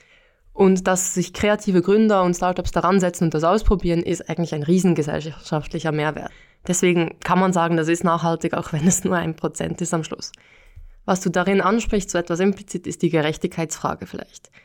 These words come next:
Also wenn so viele Scha-, Startups scheitern, heißt das auch, dass ganz viele Leute laufend ihre Jobs verlieren beispielsweise. Aber ich denke, auch da kann man sagen, es ist nicht so problematisch, böse gesagt.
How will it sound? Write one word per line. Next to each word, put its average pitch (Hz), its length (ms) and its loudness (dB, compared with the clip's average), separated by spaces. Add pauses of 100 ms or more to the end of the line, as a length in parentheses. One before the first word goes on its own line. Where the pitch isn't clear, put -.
(420)
Also 165 200 0
wenn 165 160 0
so 180 100 2
viele 185 200 2
Scha-, 185 240 -4
Startups - 480 -6
scheitern, 202 440 0
heißt 165 220 -4
das 170 100 -8
auch, 165 140 -8
dass - 160 -10
ganz 160 180 -6
viele 165 160 -8
Leute 156 280 -6
laufend - 380 -8
ihre 170 160 -12
Jobs - 300 -4
verlieren 175 320 -4
beispielsweise. - 720 -12 (1160)
Aber 190 340 4
ich 185 100 -2
denke, 196 260 0
auch 185 100 -2
da 180 180 0
kann 196 160 0
man 196 100 4
sagen, 180 240 0
es 175 120 -6
ist 185 100 -2
nicht 196 260 -2
so - 380 -6
problematisch, 247 760 -2
böse 226 260 -4
gesagt. 254 420 -4